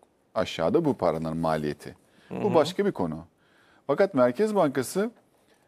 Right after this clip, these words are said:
Speaker 1: bir yere vurgu yaparak o yer durgunluk, küresel, e, resesyon endişeleri derinleşiyor dediler. Üçüncü çeyrekte de Türkiye ekonomisinde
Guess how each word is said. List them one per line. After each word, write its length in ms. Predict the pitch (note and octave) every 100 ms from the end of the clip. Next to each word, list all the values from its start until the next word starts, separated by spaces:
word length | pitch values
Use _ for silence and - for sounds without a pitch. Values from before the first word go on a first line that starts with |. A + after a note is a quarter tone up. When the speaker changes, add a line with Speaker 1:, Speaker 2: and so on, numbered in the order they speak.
| _ _
Speaker 1:
bir 140 | G#2+ F3
yere 260 | G3+ D#3+
vurgu 340 | A#2+ A#2+ C3+ G3+
yaparak 680 | F3 A2+ G2+ C#3 - - _ _ _ _
o 340 | B2 A2+ A2 D2+
yer 440 | G2+ G2 F#2 - - A2+ G2 F2
durgunluk, 680 | G2+ A2+ C#3+ E3 E3 - - _ _ _ _ _ _ _
küresel, 580 | - B2 G#2 A2+ G#2+ G#2
e, 200 | G#2+ F#2
resesyon 520 | G2+ F#2+ A2 G2 A2+
endişeleri 580 | G#2 F#2+ F#2 G2 F#2+ F2
derinleşiyor 600 | F#2+ G#2 A2 G#2+ - C3
dediler. 520 | B2 A#2 B2 A#2+ - - _ _ _ _ B2+
Üçüncü 360 | - C3 A#2+
çeyrekte 380 | A#2 A#2 A2+ C#3
de 100 | A2
Türkiye 340 | - G#2 A2+
ekonomisinde 680 | G#2 A2 G#2+ G2+ G#2+ G#2 G#2